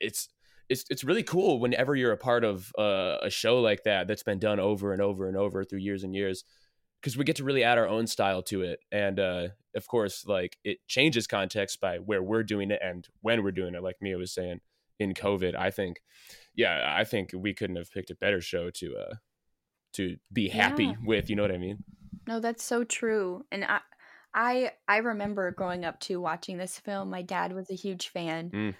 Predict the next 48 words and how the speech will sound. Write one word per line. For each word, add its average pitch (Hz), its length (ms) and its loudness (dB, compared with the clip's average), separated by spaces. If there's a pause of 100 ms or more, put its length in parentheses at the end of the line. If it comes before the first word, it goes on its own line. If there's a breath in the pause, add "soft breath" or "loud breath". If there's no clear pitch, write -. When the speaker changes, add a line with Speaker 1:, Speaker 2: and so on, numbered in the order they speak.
Speaker 2:
Um, 180 220 -4
so - 140 0
I 202 60 4
think 254 220 2
we're 240 100 2
gonna 220 180 2
be 214 100 2
able 202 160 -2
to 196 80 0
pull 202 260 -2
in, 190 80 -4
like, 180 160 -6
a 180 60 -4
lot 165 340 0
of 185 200 -6 (120)
individuals 208 640 -4
around 196 340 -4
the 180 120 -8
East 196 180 -6
Lansing 202 340 -8
area 220 500 -4 (420)
too, 226 280 -2
who 220 120 -4
just 202 280 -6
know 180 320 -2
the, 170 420 -2 (100)
the 196 80 -4
history 190 720 -6 (120)
and, 170 380 -8 (160)
um, 165 400 -6 (560 soft breath)
the 220 80 2
nostalgia 196 540 0
of 226 160 2
it. 254 320 -4 (520 soft breath)
So 175 580 -4
that's 185 340 0
Speaker 1:
Right. - 40 0
Speaker 2:
an 202 120 -4
extremely 190 540 -4
exciting 175 600 -6
unifying 180 480 -4
thing 339 240 2
that 330 140 0
we're 214 100 -2
doing 190 300 -4
with 180 160 -10
this - 220 -12
one. - 280 -8